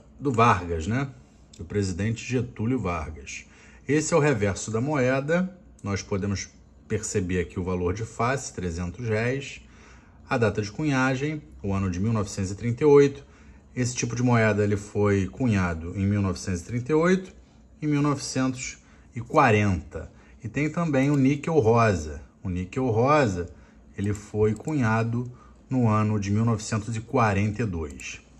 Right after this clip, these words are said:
tá? Então, esse daqui, é,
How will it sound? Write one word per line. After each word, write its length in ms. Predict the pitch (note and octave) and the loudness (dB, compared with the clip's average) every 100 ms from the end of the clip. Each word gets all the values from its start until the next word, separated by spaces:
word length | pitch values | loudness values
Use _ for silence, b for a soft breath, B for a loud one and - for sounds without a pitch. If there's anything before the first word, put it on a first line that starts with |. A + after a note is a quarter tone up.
| - | -10
tá? 340 | F2+ F2+ A#2 - B B B B - | -4 -4 -4 -8 B B B B -6
Então, 760 | G2+ G2 G#2 G#2 G#2+ G#2 A2 A#2 | -6 -4 -2 0 0 -2 -4 0
esse 300 | B2 B2 B2 | 0 2 2
daqui, 520 | A#2 - C3 D#3 F3+ - B B B - - | 0 2 2 2 2 -4 B B B -20 -8
é, 800 | A2 G#2+ G#2+ G#2+ G#2 G#2 G2 | -4 0 0 0 0 0 0